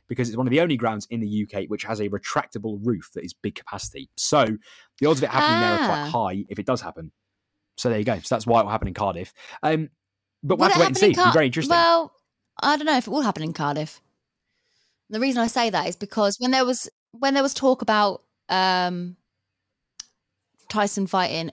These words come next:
Speaker 2: Usyk, there was talks about that being in Saudi because there weren't any grounds available or something in the U K.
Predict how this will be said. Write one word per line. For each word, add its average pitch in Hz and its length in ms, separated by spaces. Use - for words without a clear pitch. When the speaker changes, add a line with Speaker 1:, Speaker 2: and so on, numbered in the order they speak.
Speaker 2:
Usyk, 165 520
there 214 120
was 202 120
talks 226 260
about 214 120
that 202 120
being 180 220
in 170 80
Saudi 180 560
because 190 240
there 180 100
weren't 190 260
any 180 140
grounds 175 320
available 165 420
or 160 100
something 151 420
in 170 120
the 165 80
U 160 160
K. 202 400